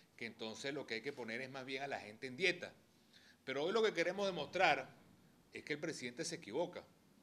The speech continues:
es que el gobierno se equivoca en el camino económico que tiene el país,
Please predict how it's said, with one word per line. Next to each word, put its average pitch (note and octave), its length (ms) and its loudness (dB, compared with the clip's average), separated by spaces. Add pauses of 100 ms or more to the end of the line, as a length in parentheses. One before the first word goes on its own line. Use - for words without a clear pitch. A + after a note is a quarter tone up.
(120)
es G#2+ 120 -8
que - 80 0
el E3 80 4
gobierno C3 400 0
se E3 100 -4
equivoca B2 420 -4
en D#3+ 60 -4
el D#3 100 -6
camino B2 340 -4
económico C3 500 -6
que G#2+ 100 -6
tiene A#2+ 200 -6
el D3 80 -12
país, D#3+ 340 0